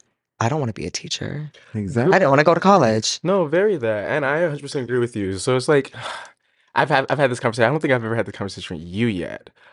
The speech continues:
Speaker 3: Um, but, like,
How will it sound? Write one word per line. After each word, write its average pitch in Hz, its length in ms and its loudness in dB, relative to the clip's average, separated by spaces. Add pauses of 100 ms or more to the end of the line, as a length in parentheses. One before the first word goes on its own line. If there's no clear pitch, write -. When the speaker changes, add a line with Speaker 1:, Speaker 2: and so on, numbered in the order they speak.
(140)
Speaker 3:
Um, 98 560 2
but, 101 720 2 (480)
like, 104 400 0